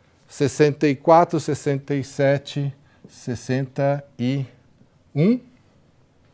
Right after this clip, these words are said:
Não, desculpem. Desculpem. Como é que eu apago isso aqui?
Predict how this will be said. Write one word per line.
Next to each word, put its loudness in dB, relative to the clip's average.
Não, -6
desculpem. -8
Desculpem. -10
Como -10
é -12
que -14
eu -12
apago -4
isso -16
aqui? -8